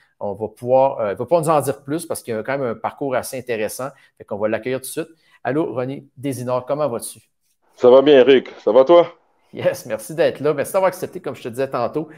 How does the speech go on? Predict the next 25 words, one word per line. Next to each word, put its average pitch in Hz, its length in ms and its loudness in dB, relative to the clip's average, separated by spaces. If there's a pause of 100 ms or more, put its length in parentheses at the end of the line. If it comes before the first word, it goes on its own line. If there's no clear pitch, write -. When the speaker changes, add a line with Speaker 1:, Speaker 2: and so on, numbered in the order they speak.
(200)
Speaker 1:
C'est - 140 -10
vraiment 127 280 0
cool 135 180 -8
de 123 60 -6
ta - 140 -6
part. - 220 -10 (600)
Speaker 2:
Euh, 101 40 -2
merci 113 280 4
à 117 60 8
toi 175 240 4
de 107 160 -2
m'avoir 104 320 0
accepté, 104 300 -8 (120)
de 98 60 -14 (120)
m'avoir 95 240 0
appelé. 120 140 -6
C'est 92 120 -12
vraiment 92 180 -8
un 90 40 -8
plaisir. 101 320 -8 (480)
Speaker 1:
Ben 85 140 -6
Speaker 2:
Et 117 40 6
un 113 40 6
Speaker 1:
oui. 117 60 8
Speaker 2:
honneur. 113 200 6